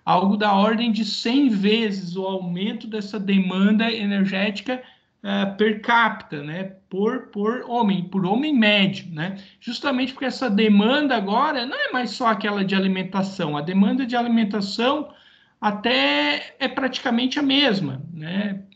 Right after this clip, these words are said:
Claro, pra sobrevivência seria li-, literalmente a mesma, né? Mas a alimentação, eh, ela vai além um pouco da sobrevivência, né? Mas a gente vê que a demanda energética por alimentação, ela até nem é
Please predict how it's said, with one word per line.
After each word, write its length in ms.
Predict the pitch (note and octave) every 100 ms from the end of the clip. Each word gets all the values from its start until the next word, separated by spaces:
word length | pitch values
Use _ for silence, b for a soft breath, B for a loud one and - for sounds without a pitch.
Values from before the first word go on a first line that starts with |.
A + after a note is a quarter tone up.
| _
Claro, 340 | - F3+ C3+ -
pra 140 | F3 E3+
sobrevivência 720 | - F#3+ G3+ G3 G3+ B3 -
seria 220 | C#4 B3+
li-, 220 | B3 A#3 - -
literalmente 720 | G#3+ A3+ A#3+ A3 A3 G3+ G3+
a 40 | B3+
mesma, 480 | A#3 G#3+ F#3+ D#3+ C#3+
né? 300 | D#3 G3+ B B B
Mas 200 | D#3 D3
a 40 | E3
alimentação, 1040 | E3+ F#3 F#3+ G3+ G3 - F#3 F#3+ B3+ - B B _
eh, 340 | F3+ E3+ F3 -
ela 140 | E3+
vai 200 | E3+ F#3+
além 380 | G#3 F#3+ G#3 A#3
um 140 | G3
pouco 280 | G3 G#3 G3+
da 180 | G3 G3
sobrevivência, 960 | G3 G3+ F3 G3+ A3 G3 F#3 E3+ - D#3+
né? 120 | F3+
Mas 300 | G#3 A3 - B B
a 60 | F#3+
gente 160 | A3+
vê 140 | B3+ D4
que 80 |
a 40 | -
demanda 880 | B3 A3+ G#3 C4+ E4+ B3+ F3+ - - -
energética 500 | F3+ F3+ F#3 G3 G3
por 160 | C4+
alimentação, 580 | C4 A#3 A3+ G3+ G3 C#4
ela 160 | C#4+ C#4
até 160 | -
nem 240 | G#4 A#4+
é 40 | C5